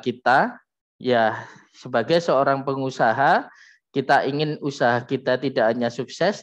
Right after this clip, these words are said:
tapi juga berkah, maka kita akan dipertemukan oleh orang-orang yang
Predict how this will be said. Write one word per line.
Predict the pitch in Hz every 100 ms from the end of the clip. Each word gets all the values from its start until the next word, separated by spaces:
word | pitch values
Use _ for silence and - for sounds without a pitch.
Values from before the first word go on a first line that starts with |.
| -
tapi | 127 139 139
juga | 131 117 120 -
berkah, | 110 117 147 208 - - - -
maka | 127 151
kita | 151 147 139 113
akan | - 147 143
dipertemukan | 135 117 117 120 123 127 165 175 190 202 _ _ _
oleh | 139 135 131
orang-orang | 135 139 131 139 160 175 170
yang | 170 170